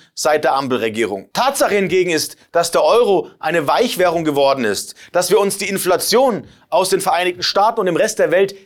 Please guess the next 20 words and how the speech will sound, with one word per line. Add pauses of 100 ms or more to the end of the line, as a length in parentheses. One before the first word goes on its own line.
importiert
haben. (240)
Tatsache
ist
auch, (180)
dass
wir
keine (160)
Exportweltmeister
sind (220)
in
Deutschland (180)
und
dass
der
Wirtschaftsmotor
Deutschlands (200)
immer
weiter
abschwächt.